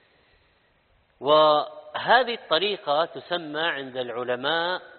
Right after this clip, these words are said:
طريقة السبر والتقسيم. يعرض لك الاحتمالات. الاحتمال الأول هذا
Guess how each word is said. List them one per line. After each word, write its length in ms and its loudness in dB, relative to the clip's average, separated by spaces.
طريقة 440 -6
السبر 400 -8
والتقسيم. 720 -10
يعرض 420 0
لك 160 -4
الاحتمالات. 680 -4
الاحتمال 420 0
الأول 400 2
هذا 400 6